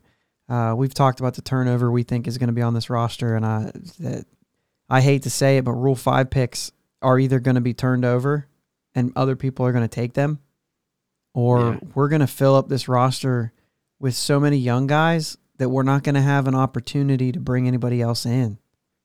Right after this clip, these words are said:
Speaker 1: But anyway, that's for another day. The very next day, Friday, reinstated Anthony Alford from the injured list and sent Hoy Park to triple A.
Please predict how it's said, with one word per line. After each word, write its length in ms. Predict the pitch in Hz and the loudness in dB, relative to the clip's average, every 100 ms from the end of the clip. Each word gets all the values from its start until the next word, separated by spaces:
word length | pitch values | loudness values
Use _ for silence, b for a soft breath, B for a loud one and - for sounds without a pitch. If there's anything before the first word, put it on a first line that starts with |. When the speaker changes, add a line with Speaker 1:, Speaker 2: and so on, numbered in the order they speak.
| _ _ _ | _ _ _
Speaker 1:
But 100 | 135 131 | -2 0
anyway, 440 | 123 113 107 107 | 0 -2 -4 -6
that's 300 | 131 143 143 | -2 -2 -2
for 160 | - 139 | -4 -2
another 280 | 135 131 120 | 2 2 0
day. 400 | 120 117 113 113 b b b b b b _ _ | 0 0 -2 -4 b b b b b b _ _
The 120 | 156 151 | 2 4
very 320 | 180 214 226 | 6 6 4
next 300 | 175 147 - | 2 -2 0
day, 400 | 135 113 120 165 - _ _ _ _ _ _ | 2 2 0 -2 -8 _ _ _ _ _ _
Friday, 960 | - - 123 131 135 147 135 117 139 170 _ _ _ _ _ | -20 -12 -6 -4 0 2 2 2 0 -4 _ _ _ _ _
reinstated 840 | 135 165 202 202 - 175 170 165 - | -2 2 2 2 0 2 2 0 -2
Anthony 420 | 165 190 196 175 | -2 -2 0 0
Alford 600 | 147 151 143 151 151 143 B B B _ _ _ _ _ - | 2 4 2 0 0 0 B B B _ _ _ _ _ 0
from 220 | 180 180 | 2 4
the 120 | 170 | 4
injured 280 | 151 143 139 | 4 2 2
list 600 | 131 127 123 - - - b b - | 2 2 2 -2 -10 -16 b b -10
and 160 | 135 127 | -6 -4
sent 320 | - 131 131 | -2 -2 0
Hoy 220 | 127 127 | 0 -2
Park 480 | 123 120 117 - - _ _ _ _ - | -2 -2 -2 -6 -16 _ _ _ _ -12
to 100 | 123 | -10
triple 400 | - 120 - 110 | -8 -8 -6 -8
A. 160 | 87 | -10